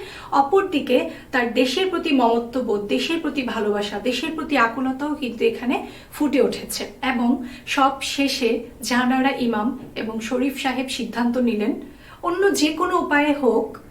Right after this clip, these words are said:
আমরা চেষ্টা করব রুমিকে জেল থেকে মুক্ত করে আনার, কিন্তু কোনোভাবেই আমরা মার্সি পিটিশন করব না। তো শিক্ষার্থীরা, চলো আমরা পরের অংশে দেখি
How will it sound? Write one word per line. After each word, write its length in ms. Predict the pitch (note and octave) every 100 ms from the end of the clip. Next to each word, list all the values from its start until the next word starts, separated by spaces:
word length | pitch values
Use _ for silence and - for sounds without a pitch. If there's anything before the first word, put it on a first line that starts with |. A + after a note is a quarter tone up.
| - - - -
আমরা 220 | B3 A#3
চেষ্টা 400 | B3 C#4+ - E4+
করব 360 | E4+ D4+ A#3+ A#3
রুমিকে 560 | D4+ A#3+ A#3 A#3 E4
জেল 280 | D#4 A3+ G#3
থেকে 220 | A3 A#3
মুক্ত 280 | E4 C#4 -
করে 260 | A#3 G#3 G3+
আনার, 240 | G3+ G#3 - -
কিন্তু 360 | F4 D#4+ B3+
কোনোভাবেই 920 | G#3 A#3 C4+ E4 B3+ A#3 A3 C#4 A3+
আমরা 220 | G#3 G#3 A3
মার্সি 400 | A3 B3 B3 -
পিটিশন 400 | C4+ B3 - D4 G4+ - -
করব 280 | C#4+ A3+ G3
না। 160 | F3+ - - -
তো 60 | B3
শিক্ষার্থীরা, 720 | - B3 B3+ B3+ A#3 D4 - - - - - -
চলো 440 | A3+ G#3 E4+ -
আমরা 220 | A#3 G#3+
পরের 420 | G#3+ - A#3 D#4+ D4+
অংশে 260 | A#3+ B3+
দেখি 420 | A3+ G3+ - G4+